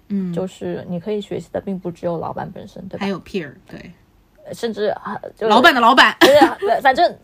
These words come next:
Speaker 2: 任何你想成为或者能看到闪光点的人，就只要你有 taste，
Speaker 1: 嗯。
Speaker 2: 正确的 taste，你可以看到很多人的闪光点。
Speaker 1: 嗯。
Speaker 2: 那你是不是希望能把那些闪光点变成你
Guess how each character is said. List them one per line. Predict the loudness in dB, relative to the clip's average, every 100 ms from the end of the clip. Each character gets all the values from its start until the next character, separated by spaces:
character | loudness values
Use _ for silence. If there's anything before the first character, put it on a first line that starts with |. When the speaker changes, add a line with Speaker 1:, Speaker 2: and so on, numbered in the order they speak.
| _ -20 -20 _ _
Speaker 2:
任 | -2 -2
何 | 0
你 | -2 -4
想 | -6 -10
成 | -10 -10
为 | -8
或 | -6 -6
者 |
能 | -6 -8
看 | -8
到 | -8
闪 | -8 -8
光 | -6 -6
点 | -8
的 | -12
人， | -14 -18 -4
就 | -4
只 | -4 -2
要 | 0
你 | 0
有 | -2 -4
taste， | -2 -2 -2 -12 -14 _
Speaker 1:
嗯。 | -4 -2 -4 -8
Speaker 2:
正 | -8 -6
确 | -4
的 | -6
taste， | -6 -8
你 | -12 -8
可 | -6
以 |
看 | -6 -6
到 | -6 -8 -12
很 | -12 -4
多 | 0 2
人 | 0
的 | -4
闪 | -8 -10 -10
光 | -8 -6
点。 | -8 -10 -14
Speaker 1:
嗯。 | -8 -4 -4
Speaker 2:
那 | -4
你 | -6
是 | -6 -6
不 | -6
是 | -6 -8
希 | -4 0
望 | 0 0
能 | -6 -8 -14 _ _ _ _
把 | -6
那 | -6
些 | -6
闪 | -6 -6
光 | -6 -6
点 | -6
变 | -8
成 | -8
你 | -8